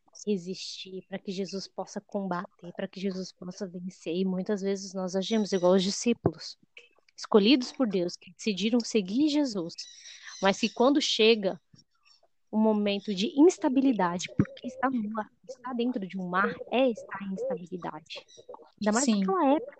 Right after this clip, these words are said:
Speaker 1: um barquinho, não tinha toda a tecnologia que tem hoje.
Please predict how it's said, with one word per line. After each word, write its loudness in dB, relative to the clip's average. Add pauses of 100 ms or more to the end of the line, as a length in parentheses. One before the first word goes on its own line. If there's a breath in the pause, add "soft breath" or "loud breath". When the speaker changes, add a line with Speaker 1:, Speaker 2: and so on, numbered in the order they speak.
(140)
Speaker 1:
um 0
barquinho, 6
não 6
tinha -4
toda 4
a 4
tecnologia 0
que -8
tem -4
hoje. 0